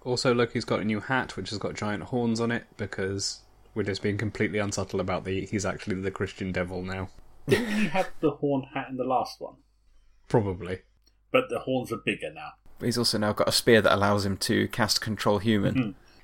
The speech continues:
Speaker 1: Yeah, was that, was that in the previous film? Was that Gungnir, or was that just generally an, an artifact of some kind?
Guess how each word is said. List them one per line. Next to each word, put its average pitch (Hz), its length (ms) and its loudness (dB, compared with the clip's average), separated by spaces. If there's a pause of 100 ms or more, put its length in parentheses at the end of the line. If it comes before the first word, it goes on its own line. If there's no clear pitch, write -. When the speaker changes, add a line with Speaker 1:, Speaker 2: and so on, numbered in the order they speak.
(120)
Speaker 1:
Yeah, 135 160 4
was 135 260 4
that, - 240 -2 (240)
was 156 140 2
that 180 160 2
in 175 100 2
the 170 80 4
previous 165 460 0
film? 175 180 -2
Was 147 140 2
that - 260 -2
Gungnir, 147 680 0
or 98 120 0
was 98 140 0
that 104 180 -4
just - 240 -6
generally 98 500 0
an, 95 160 -4 (400)
an 101 100 -8
artifact 90 480 -8
of 87 80 -12
some 87 220 -8
kind? 92 320 -8